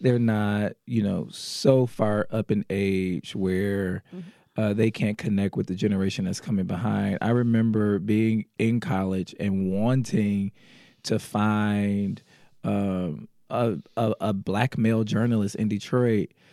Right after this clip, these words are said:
Speaker 1: that I can sort of, like, connect with and, you know, look up to. And, you know, I had to, you know, do that admiration and learning from afar. They were sort of, you know, unreachable, you know,
Speaker 2: Right.
Speaker 1: at the time that I was in school.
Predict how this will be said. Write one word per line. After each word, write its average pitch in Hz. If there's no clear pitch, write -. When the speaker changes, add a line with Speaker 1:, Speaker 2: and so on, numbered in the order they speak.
Speaker 1:
that 117
I 117
can 123
sort 113
of, 104
like, 101
connect 107
with 104
and, 98
you 101
know, 92
look 117
up 127
to. 95
And, 95
you 113
know, 101
I 98
had 127
to, 107
you 117
know, 104
do 120
that 117
admiration 107
and 95
learning 107
from 98
afar. -
They 110
were 117
sort 120
of, 113
you 123
know, 98
unreachable, 135
you -
know, 98
Speaker 2:
Right. -
Speaker 1:
at 110
the 101
time 98
that 95
I 92
was 92
in 92
school. 90